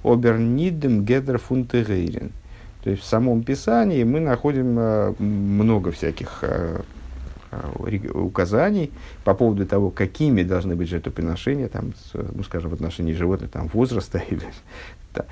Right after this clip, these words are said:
Но, э, по поводу качества, таких неотъемлемых качеств жертвоприношений, мы находим только указание на то, что они должны быть безызъянными, э,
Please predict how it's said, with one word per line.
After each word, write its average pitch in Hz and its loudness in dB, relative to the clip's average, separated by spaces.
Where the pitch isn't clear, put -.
Но, 113 6
э, 95 4
по 110 4
поводу 107 4
качества, 101 2
таких 95 0
неотъемлемых 98 4
качеств 98 2
жертвоприношений, 104 2
мы 147 2
находим 156 2
только 151 2
указание 120 4
на 104 2
то, 120 2
что 101 -4
они 104 2
должны 107 2
быть 104 0
безызъянными, 120 2
э, 98 2